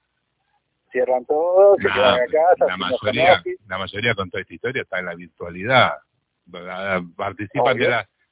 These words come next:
Speaker 2: participan de las sesiones en, en el dormitorio o en el, o en un cuarto de la casa,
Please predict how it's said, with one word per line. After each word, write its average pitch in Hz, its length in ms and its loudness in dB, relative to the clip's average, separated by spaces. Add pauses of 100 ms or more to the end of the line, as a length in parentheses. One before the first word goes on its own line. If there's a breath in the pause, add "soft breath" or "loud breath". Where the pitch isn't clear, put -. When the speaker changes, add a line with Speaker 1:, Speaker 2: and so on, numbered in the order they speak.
(120)
Speaker 2:
participan 110 580 -4
de 117 60 4
las 107 160 4
sesiones 135 540 -6
en, 98 160 -10
en 98 300 -20
el 95 180 -20
dormitorio 127 1000 0
o 92 180 -4
en 85 120 -20
el, 80 80 -20 (480)
o 98 80 -12
en 98 60 -8
un 98 120 -10
cuarto 104 340 -8
de 90 60 -8
la 90 140 -10
casa, 147 500 -2